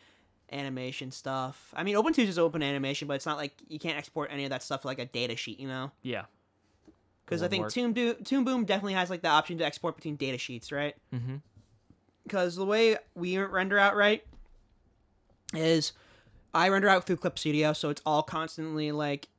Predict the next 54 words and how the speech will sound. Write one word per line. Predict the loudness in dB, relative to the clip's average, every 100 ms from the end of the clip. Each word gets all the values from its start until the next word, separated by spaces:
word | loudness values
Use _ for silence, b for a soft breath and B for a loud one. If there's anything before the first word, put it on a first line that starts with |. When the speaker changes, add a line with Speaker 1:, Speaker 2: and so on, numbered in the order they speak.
| _
Speaker 1:
you | -12 -6 -2 0
need | 0
to | 0
make | 0
sure | -2 0
which | 0 -2 -2
keyframe | -4 -2 -4 -4 -4
is | -6 -6
which | -2 -2 0 -2 -4
and | -4
what | -4 -6
time | -6 -4 -2
it | 0
is. | 0 -2 -8 b b b b b b
So | 0 0
it's | 2
kinda | 2 4
like, | 6 6 4 2
um, | 2 2 2 2 0
whatchamacallit, | -2 -4 -2 0 0 -2 -8 -8 -2
um, | 0 0 0 -2 -4 -8 b b b b b b b b b
'cause, | 2 4
like, | 6
it, | 6 4
the | 4 4 6 4
image | 6 4 4
sequence | 2
will | 4
print | 4 4
out | 4
everything. | 4 2 2 2 0 _ _ _ -6
You | -2
just | 0
need | 2
to |
make | 4 4
sure | 4 4 4 2
the | 0
start | -2 0 0
of |
a | 0
keyframe | -2 2 2 2 2 -2
and, | -4 -4
like, | -4
the, | -4 -6 -2
and | -2 -2 0
the |
ne-, | -2 -4
and | -4
start | -2
of | -2
the |
next | -2 0 0
one, | 0